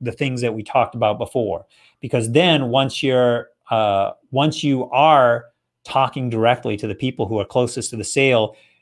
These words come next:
your offer, the information is gonna, you're gonna have a, uh, what they call a validated offer. You know, you're gonna, you're, you're not gonna, we're gonna get rid of this cursed offer,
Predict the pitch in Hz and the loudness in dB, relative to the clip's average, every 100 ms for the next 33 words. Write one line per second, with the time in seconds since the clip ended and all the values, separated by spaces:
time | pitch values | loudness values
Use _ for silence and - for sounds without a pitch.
0 | - 123 123 117 - 139 160 151 139 120 | -6 2 4 4 2 2 2 4 2 2
1 | 117 123 131 120 127 135 123 110 104 - | 2 -2 -2 -2 0 -2 -4 -4 -6 -6
2 | 113 135 151 120 135 120 127 110 101 95 | -6 -6 -6 -2 -2 2 4 4 2 0
3 | 98 156 - 107 98 95 107 - - 104 | -6 -16 -18 -10 -4 -2 -2 -6 -2 -2
4 | 95 110 113 120 120 110 104 98 98 101 | -2 0 2 4 4 4 0 0 0 0
5 | - - - _ _ _ _ _ _ _ | -4 -14 -16 _ _ _ _ _ _ _
6 | _ _ _ _ _ _ _ _ - 104 | _ _ _ _ _ _ _ _ -14 -6
7 | 104 107 110 127 147 135 117 - 143 120 | -2 0 2 0 0 0 0 0 -6 -12
8 | - 123 120 131 147 143 123 117 123 123 | -2 0 4 4 4 2 -2 0 0 0
9 | 120 131 127 135 135 123 117 110 - - | 0 0 2 2 2 2 0 -2 -2 -12
10 | - - 131 113 - 98 95 - - - | -16 -6 -4 -4 -2 -4 -4 -8 -20 -20